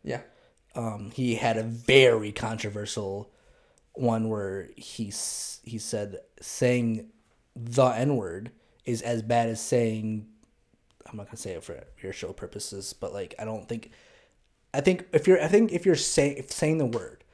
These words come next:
Speaker 2: like, saying faggot, it, while just talking about the word, I think there shouldn't be any negative feelings towards someone just saying the word than, like, so if I'm explaining to you.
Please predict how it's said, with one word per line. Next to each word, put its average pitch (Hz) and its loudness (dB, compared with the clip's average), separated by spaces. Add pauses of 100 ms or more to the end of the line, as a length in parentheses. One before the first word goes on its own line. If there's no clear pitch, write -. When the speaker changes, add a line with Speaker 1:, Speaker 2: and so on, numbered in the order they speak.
(140)
Speaker 2:
like, 120 -2
saying 139 2
faggot, 95 -2 (180)
it, 95 -16
while 107 -6
just - -6
talking 113 -4
about 120 2
the 123 2
word, 113 -6 (400)
I 135 0
think 151 0
there 143 4
shouldn't 151 0
be 139 -2
any 127 0 (240)
negative 123 0 (260)
feelings 120 -2
towards 117 -4
someone 113 0
just - 0
saying 120 2
the 113 0
word 107 -2 (960)
than, 113 2
like, 113 -8
so 123 -2
if 110 -4
I'm 110 -2
explaining 101 -6
to - -14
you. - -16